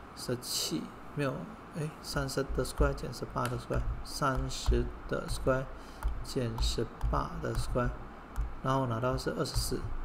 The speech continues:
OK，好，呃，啊，三六十八，六是二十四，五是三十，哎，五六三十，嗯，so 我拿到这个是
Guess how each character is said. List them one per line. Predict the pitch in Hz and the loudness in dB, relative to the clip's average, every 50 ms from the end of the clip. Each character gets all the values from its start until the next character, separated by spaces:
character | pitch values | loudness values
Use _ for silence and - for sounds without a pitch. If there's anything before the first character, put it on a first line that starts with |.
| - - - - - - - - - - - - - - - - - | -2 -4 -4 -6 -6 -8 -8 -8 -8 -6 -6 -6 -6 -6 -4 -2 -2
OK， | 127 127 117 113 123 - - - - - - - - - - - - - - - - | 0 0 0 -2 -2 -6 -8 -12 -14 -14 -14 -14 -12 -10 -10 -10 -12 -12 -14 -8 -4
好， | 131 120 - - - - - - - - - - - - - - - - - - - - - - - - - | -2 -2 -2 -4 -10 -14 -14 -14 -14 -14 -14 -14 -14 -14 -14 -14 -14 0 4 4 4 4 2 0 -2 -2 -2
呃， | - 147 - - - - - - - - - - - 208 - - - - - 170 165 160 - - - - - - - - - - - - | -2 -2 -2 -2 -2 -2 -4 -4 -6 -8 -8 -8 -8 -10 -10 -10 -12 -12 -10 -8 -8 -8 -8 -8 -10 -10 -10 -12 -12 -12 -14 -14 -10 -8
啊， | 139 131 120 - 139 139 - - - - - | -6 -6 -6 -8 -10 -12 -12 -12 -14 -12 -12
三 | - - - 135 127 127 | -10 -4 -2 0 0 0
六 | 139 139 | 0 -2
十 | 135 - 131 | -2 -4 -6
八， | 117 - - 135 131 | -4 -2 -2 -2 0
六 | 131 131 131 | 0 0 0
是 | - 139 135 | 0 0 0
二 | 123 | 0
十 | 123 123 | -2 -4
四， | 113 - - 139 | -4 -2 -2 -2
五 | 131 120 123 | -2 -2 -6
是 | 120 - - 135 131 | -8 -2 0 0 0
三 | 123 - - 120 117 120 | 0 0 -2 -2 -2 -2
十， | - - 120 110 - - - - - - | -4 -4 -4 -4 -4 -6 -10 -14 -10 -6
哎， | 143 135 135 165 - - | -4 -4 -4 -6 -4 -2
五 | 139 123 117 | 0 0 2
六 | 120 135 135 131 | 4 4 4 4
三 | 131 131 117 113 | 2 -2 -4 -4
十， | - - 120 - - - - - - | -4 -6 -6 -6 -8 -12 -10 -6 -6
嗯， | 120 117 - - - - - - - - - - - - - - | -6 -6 -6 -10 -12 -14 -12 -12 -10 -10 -10 -8 -8 -8 -8 -6
so | - - 165 165 | 0 4 6 8
我 | 165 156 139 123 | 8 8 6 6
拿 | 117 117 | 4 4
到 | 131 139 | 4 2
这 | 147 - - 160 156 | 2 2 2 2 2
个 | - 180 185 | 4 2 2
是 | 180 - 214 | 2 2 0